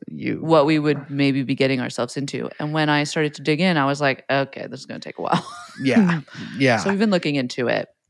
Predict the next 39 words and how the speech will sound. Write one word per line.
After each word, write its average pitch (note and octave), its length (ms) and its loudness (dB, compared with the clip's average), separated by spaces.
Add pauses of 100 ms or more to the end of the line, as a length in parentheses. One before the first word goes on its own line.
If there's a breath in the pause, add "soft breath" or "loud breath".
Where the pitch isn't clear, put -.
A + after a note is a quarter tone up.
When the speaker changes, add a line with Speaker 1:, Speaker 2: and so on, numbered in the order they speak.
(400)
Speaker 1:
Yeah. D3+ 520 8
The F#3+ 100 4
thing C#4 180 4
with F#3 200 8
doing F#3 240 6
episodes D3+ 500 4
is A#2+ 140 0
sometimes F3+ 480 4
if B2+ 100 -2
there's C3+ 160 4
a B2+ 80 4
lot C#3 280 4
of D3+ 60 2
stuff, - 480 -2 (120)
you B2 180 0
gotta C3+ 340 4 (100)
kinda B2+ 340 2 (400)
set C#3+ 260 4
it A#2 140 2
in A#2+ 120 2
the G#2 80 0
far C3 480 4
future A2+ 460 2
so - 160 -4
you A2 160 0
can G2+ 180 -4
Speaker 2:
Yes. C#3 180 2
Speaker 1:
slowly A2+ 380 4
learn G#2 560 2
more G2+ 320 0
and F2 80 -4
more F#2+ 200 2
and F2+ 100 -6
more F#2+ 220 0
about D#2+ 320 -8
it. G#1+ 180 -12 (180)
Speaker 2:
Yeah, D3 200 -6
totally. - 480 -12 (560)
Speaker 1:
Because D#3+ 340 4